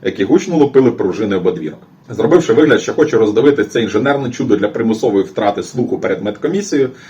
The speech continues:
я відкрив двері і закрокував у темряву. Коридор. Виявилось, що за пару метрів починається решітка, сходи, і на сходовій клітині сидять похмурі люди все з тими ж калашами.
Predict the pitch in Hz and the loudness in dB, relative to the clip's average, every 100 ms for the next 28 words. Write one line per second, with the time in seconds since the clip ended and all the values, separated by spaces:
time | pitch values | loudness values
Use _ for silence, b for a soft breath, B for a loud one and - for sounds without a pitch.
0 | B B - - 95 - 107 101 107 156 | B B -2 -2 -2 0 0 2 2 2
1 | - 101 95 95 - 87 101 110 - 95 | 2 -2 -4 -6 -6 -4 -2 -2 -6 -12
2 | 95 78 76 - _ - 131 127 110 - | -10 -10 -14 -20 _ 0 2 4 0 -6
3 | - - 165 175 139 123 - 104 113 - | -10 0 4 4 4 0 -2 -2 0 0
4 | 120 104 170 156 104 - - 123 113 104 | 0 0 0 0 -2 -6 -4 -2 -2 0
5 | 98 104 - 190 - 117 - - - - | 0 0 -2 -2 0 -2 -2 -14 -16 -2
6 | 143 160 135 - 107 104 - 113 101 95 | 4 6 4 2 -4 -4 0 2 2 -2
7 | 98 - 143 156 - 107 90 120 - - | -2 0 0 0 -4 -6 0 0 0 -14
8 | - 113 - 131 180 170 - 95 110 127 | -4 -4 -4 -2 4 4 4 -2 -2 2
9 | 123 - - 85 110 110 - 90 87 - | 0 -2 -10 -6 -4 -4 -4 -8 -10 -12
10 | - | -16